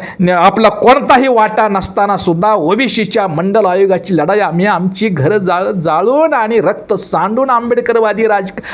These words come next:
आंबेडकरवादी समाजानं केले, आंबेडकरी समाजाने केले. परंतु तरी सुद्धा ओबीसी ही आपलं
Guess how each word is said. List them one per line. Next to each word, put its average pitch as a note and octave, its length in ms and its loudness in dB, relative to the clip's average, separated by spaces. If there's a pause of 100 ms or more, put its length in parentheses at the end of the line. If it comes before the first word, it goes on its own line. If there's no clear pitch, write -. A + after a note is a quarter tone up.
आंबेडकरवादी A3 400 0 (260)
समाजानं F#3+ 580 0
केले, F#3+ 280 -2
आंबेडकरी F#3 440 0
समाजाने E3+ 540 -2
केले. F3 480 2 (360)
परंतु A#3 300 4 (200)
तरी D#4+ 280 4
सुद्धा B3+ 420 4
ओबीसी C4 840 0 (340)
ही A3 100 4
आपलं A3+ 520 4